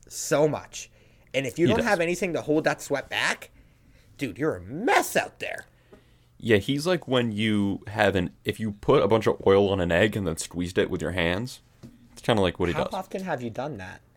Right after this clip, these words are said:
Speaker 2: Tonight.
Speaker 1: All right. How about we move to the N L starters?
Speaker 2: <laughs>
Speaker 1: Because I think if we compare the A L and the N L starters, dude, it's kind of drastic to me. Or maybe it's 'cause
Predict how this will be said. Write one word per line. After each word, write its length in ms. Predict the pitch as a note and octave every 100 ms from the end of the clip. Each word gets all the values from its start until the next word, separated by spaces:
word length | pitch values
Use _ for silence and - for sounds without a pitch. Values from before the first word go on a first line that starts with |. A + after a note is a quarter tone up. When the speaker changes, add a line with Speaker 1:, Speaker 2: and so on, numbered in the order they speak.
| _ _ _ _ _
Speaker 2:
Tonight. 340 | F3 B2 A#2 _ - _ _ _ _ _ _ _ _ _ _ _ - - - _ _ -
Speaker 1:
All 100 | B2
right. 380 | D#3 G#3 D3 - - -
How 120 | F3+
about 160 | G3 A#3
we 100 | A#3+
move 200 | B3+ A#3+
to 80 | A#3+
the 220 | G3 D#3+ -
N 180 | D#3 G#3
L 160 | A#2+
starters? 600 | - - G2+ F#2 F#2+ -
Speaker 2:
<laughs> 40 | -
Speaker 1:
Because 300 | C#3+ D#3 C#3
I 140 | E3+
think 180 | - B3+
if 100 | A3+
we 100 | A#3
compare 460 | G3 D#3+ D#3+ G3
the 200 | F#3+ F3 C3+
A 180 | C3+ D3+
L 180 | F3+
and 80 | E3
the 100 | C3+
N 120 | A#2+ B2
L 120 | C3+
starters, 500 | - G#2 A#2 E3+ F3
dude, 320 | G3 G3 F#3
it's 320 | D3 C3+ - -
kind 280 | - B3
of 100 | G4
drastic 560 | - A2 E3+ G#3+ A#2 -
to 80 | G2+
me. 180 | G2 F#2
Or 280 | E3+ F3+ - - _ _ _
maybe 220 | F3+ A3
it's 80 | B3
'cause 300 | - G#3+ -